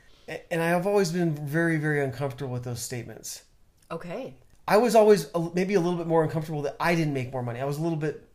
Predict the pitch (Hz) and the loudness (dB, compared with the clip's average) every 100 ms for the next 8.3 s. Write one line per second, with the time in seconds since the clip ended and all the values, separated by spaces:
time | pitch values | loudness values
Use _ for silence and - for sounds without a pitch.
0 | _ _ _ - - 160 165 156 147 175 | _ _ _ -8 -6 2 6 6 4 -2
1 | 151 135 123 139 160 160 151 143 - - | -2 -2 -2 2 0 0 -4 -4 -6 -6
2 | 151 147 151 139 139 127 135 131 123 127 | -4 -2 -4 -4 -6 -6 -4 -4 -2 -2
3 | 127 123 123 123 123 123 131 117 110 - | -2 -6 -4 -4 -6 -10 -10 -10 -12 -20
4 | - - - 156 143 139 156 147 143 123 | -20 -20 -10 -8 -4 0 2 2 -2 -4
5 | 127 120 127 117 123 120 113 107 - 113 | -6 -6 -6 -6 -6 -8 -8 -10 -10 -12
6 | 107 - 95 - _ _ _ _ _ _ | -12 -14 -18 -20 _ _ _ _ _ _
7 | _ _ 160 151 131 127 120 117 165 156 | _ _ -4 -2 -2 -4 -6 -4 -4 -2
8 | 165 - - | -4 -6 -16